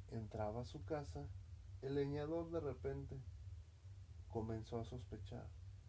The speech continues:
y pensar que tal vez hubiese sido el vecino quien le habría robado el hacha. De hecho, ahora que lo pensaba, su sonrisa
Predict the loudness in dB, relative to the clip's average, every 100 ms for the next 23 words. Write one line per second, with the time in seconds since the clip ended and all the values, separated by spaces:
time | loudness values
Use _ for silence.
0 | -12 -10 -10 -10 -10 -4 0 2 4 2
1 | 4 2 2 -2 -6 -8 -8 -10 -8 -10
2 | -10 -8 -6 4 6 6 6 4 2 -2
3 | -6 -2 2 2 0 -2 -6 -2 2 4
4 | 4 2 2 -2 0 -2 -2 -6 -8 -8
5 | -8 -8 -8 -4 2 4 6 4 4 2
6 | 2 2 2 4 4 4 4 4 2 0
7 | -2 -2 -4 -4 -8 -6 -8 -8 -8 2
8 | 6 6 4 -2 -6 -4 -6 -8 -8 -8
9 | -8 -8 -8 -2 4 6 6 4 4 4
10 | 4 2 4 4 4 2 -2 -6 -6 -6
11 | -6 -6 -8 -8 -6 -6 -4 -4 0 2
12 | 2 2 0 0 0